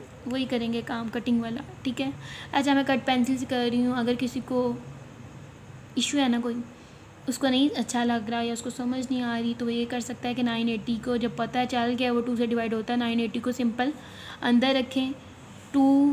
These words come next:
से divide करें, जो यहाँ पे question में आए ना, ठीक है, Answer वो आप यहाँ पे लिख लें। इसी तरह फ़ोर नाइंटी को अंदर रखें, टू से डिवाइड करें, जो क्वेश्चन में ऊपर आंसर आता है ना, उसको नीचे लिख लें। इसी तरह सॉल्व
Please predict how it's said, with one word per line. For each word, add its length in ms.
से 140
divide 400
करें, 360
जो 160
यहाँ 300
पे 100
question 400
में 140
आए 240
ना, 180
ठीक 180
है, 100
Answer 440
वो 220
आप 220
यहाँ 200
पे 120
लिख 200
लें। 80
इसी 160
तरह 180
फ़ोर 180
नाइंटी 360
को 100
अंदर 260
रखें, 320
टू 180
से 140
डिवाइड 360
करें, 240
जो 120
क्वेश्चन 360
में 100
ऊपर 200
आंसर 360
आता 260
है 80
ना, 220
उसको 200
नीचे 300
लिख 240
लें। 100
इसी 160
तरह 200
सॉल्व 260